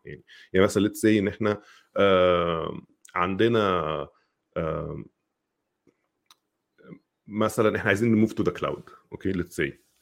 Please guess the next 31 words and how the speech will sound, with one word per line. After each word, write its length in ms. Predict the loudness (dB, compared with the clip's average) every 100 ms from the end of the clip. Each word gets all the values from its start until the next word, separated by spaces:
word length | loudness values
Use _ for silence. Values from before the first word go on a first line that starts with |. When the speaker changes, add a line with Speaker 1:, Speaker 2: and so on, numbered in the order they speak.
| -20 _ -4
Speaker 1:
إحنا 460 | -4 -2 0 0 -2
شركة 460 | 0 -2 4 2 4
كان 160 | 2
عندها 200 | 0 -2
on-prem 320 | -4 2 2 4
servers، 680 | 2 2 -2 -4 -14 -20 _ _
أغلب 280 | 0 2 2
الحاجات 460 | 2 -2 -4 -6 -6
اللي 100 | -6
كانت 180 | -8 -4
فيها 220 | -4 -4
on-prem، 280 | 0 0 0 -8 _ _ _ _
بس 260 | -4 -2 -4
إحنا 180 | -4
محتاجين 400 | -4 -4 -2 -2 0 -2 -4
نmove 40 | -8 -10 -4
eventually 480 | 2 2 2 0 0
في 60 |
خلال 160 | 0 0
مثلًا 240 | 0 -2
الخمس 300 | -2 -2 -2
سنين 200 | -2 -4
الجايين 540 | -2 0 0 -2 -4 -8
نطلع 200 | -6 -6
على 100 | -6
الcloud. 220 | -12 -14 _ _ _ _ _ _ _ _
ف-، 140 | _ 6
فده، 560 | 6 6 4 6 6 2
آه، 440 | -4 -4 -4 -2
يعني 480 | 0 0 0 0 -4
strategic 400 | -2 -2 0